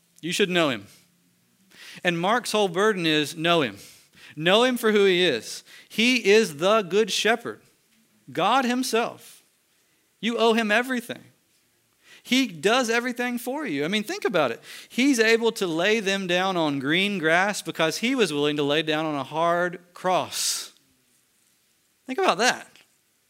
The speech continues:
His soul was completely forsaken by his Father so that he could restore our souls.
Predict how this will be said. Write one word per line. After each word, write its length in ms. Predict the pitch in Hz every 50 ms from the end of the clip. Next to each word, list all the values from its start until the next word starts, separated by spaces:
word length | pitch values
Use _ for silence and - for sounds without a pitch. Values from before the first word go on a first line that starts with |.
| _ _ _ _ _ _ _ _ _ _ _ _ _ _ _ _ _ _ _ _ _ _ _ _ _ _ _ _ _ _ _ _ _ _ _ _ _ _ _ _ _ _ _ _ _ _ _ _ _ _ _ _ _ _ _ _ _ _ _ _ _ _ _ _ _ _ _ _ _ _ _ _ _ _ _ _ _ -
His 260 | - - 240 277 269 -
soul 420 | - 220 202 185 175 175 170 170
was 160 | 175 175 170
completely 460 | - 202 175 - - 233 233 214 202
forsaken 640 | 185 - 165 - - - 254 277 - - 240 196 170
by 180 | 160 156 139
his 140 | 135 131 123
Father 380 | - - 131 120 120 123 151 151
so 200 | - - 180 170
that 120 | 175 170
he 140 | 160 180 185
could 180 | 180 180 156 143
restore 480 | 147 147 - - - 196 202 180 147
our 140 | 143 151 156
souls. 640 | 147 - 123 110 - - - - - - - -